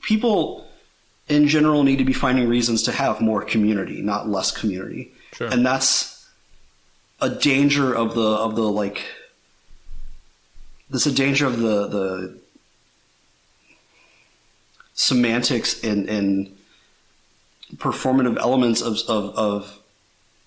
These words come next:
Speaker 1: some of the, the ways that things get presented in terms of the concept of accessibility. It's like,
Speaker 2: Mm-hmm.
Speaker 1: well, am I saying that people should be specifically f-, targeted to be, like, left out of things? No.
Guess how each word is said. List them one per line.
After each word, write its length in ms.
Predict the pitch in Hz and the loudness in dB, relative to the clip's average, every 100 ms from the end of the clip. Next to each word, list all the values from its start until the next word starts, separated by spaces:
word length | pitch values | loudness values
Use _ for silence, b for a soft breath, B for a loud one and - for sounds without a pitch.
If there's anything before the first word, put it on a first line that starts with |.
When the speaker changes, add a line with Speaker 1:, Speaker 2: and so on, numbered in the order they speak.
| _ _ _ _ _ _ | _ _ _ _ _ _
Speaker 1:
some 340 | - - 139 127 | -4 0 2 2
of 80 | 120 | 2
the, 340 | 110 107 101 | 2 0 0
the 1500 | - 107 104 101 98 95 95 107 - _ _ _ _ _ - | -2 -2 0 -2 -4 -4 -8 -10 -16 _ _ _ _ _ -6
ways 240 | 110 120 120 | -2 0 0
that 80 | |
things 200 | 120 113 | -2 -2
get 140 | 110 - | -2 -4
presented 360 | 113 123 110 | -4 -2 0
in 120 | 107 104 | 0 0
terms 300 | 117 107 101 | 0 0 -2
of 100 | 98 | -4
the 80 | |
concept 380 | 101 110 101 101 | -6 -4 -4 -4
of 100 | 101 | -4
accessibility. 760 | 98 - 95 - 98 101 95 - | -4 -4 -4 -4 -4 -4 -6 -8
It's 180 | - - | -8 -6
like, 80 | 117 | -2
Speaker 2:
Mm-hmm. 80 | |
Speaker 1:
well, 340 | 135 127 - - - - - - - - - - - - _ _ _ _ _ _ _ _ | -2 -2 -6 -10 -6 -2 -2 -2 -6 -8 -8 -14 -20 -20 _ _ _ _ _ _ _ _
am 120 | 131 | 0
I 60 | 143 | 2
saying 260 | 139 165 165 | 2 2 2
that 120 | - | 2
people 200 | - 143 | -2 -2
should 220 | 135 127 | -2 -2
be 100 | 123 | -2
specifically 1040 | - - - - 139 143 139 135 117 110 - | -2 -2 0 0 0 0 0 2 2 0 -4
f-, 220 | - - - | -14 -12 -8
targeted 680 | - 135 135 131 117 110 107 | -2 2 2 2 2 2 0
to 140 | - | 0
be, 180 | 117 107 | 2 2
like, 200 | 104 101 | 0 -2
left 300 | 104 120 - | -2 -2 0
out 180 | 104 143 | 0 0
of 160 | 151 | -2
things? 300 | 180 185 160 | -2 -2 0
No. 460 | 123 127 92 107 - | 0 2 0 -4 -10